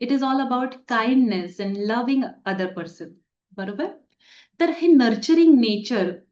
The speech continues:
तुम्हाला तुमच्यातलं दाखवायचं आहे. म्हणजे काय करायचं आहे? तर तुम्हाला तुमच्या लिसनिंग स्किलवर काम करायचं आहे. समोरच्याचं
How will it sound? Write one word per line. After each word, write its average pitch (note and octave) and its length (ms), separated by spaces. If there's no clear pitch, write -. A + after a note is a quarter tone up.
तुम्हाला A#3 500
तुमच्यातलं G#3 440
दाखवायचं E3+ 500
आहे. D#3 160
म्हणजे B3 280
काय B3+ 200
करायचं A#3 420
आहे? D4 80
तर C#4 120
तुम्हाला A#3+ 420
तुमच्या A#3 540
लिसनिंग B3 680
स्किलवर F#3+ 460
काम E3+ 260
करायचं D#3 420
आहे. D#3+ 180
समोरच्याचं B3 680